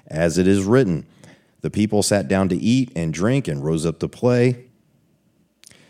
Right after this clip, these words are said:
Neither let us commit fornication, as some of them committed." Fornication is, uh, na-, unnatural acts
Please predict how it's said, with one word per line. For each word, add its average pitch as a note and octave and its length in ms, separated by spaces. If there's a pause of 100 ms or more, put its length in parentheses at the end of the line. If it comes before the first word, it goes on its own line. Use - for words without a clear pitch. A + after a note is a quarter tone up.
(260)
Neither A2+ 240
let A#2+ 160
us A2+ 180
commit A2 300
fornication, A2+ 920
as F2 180
some F2+ 240
of D#2+ 100
them D#2 160
committed." D#2+ 520 (420)
Fornication F#2+ 1000 (480)
is, D#2+ 560
uh, D2+ 280
na-, E2 220 (100)
unnatural F#2+ 760
acts G2 460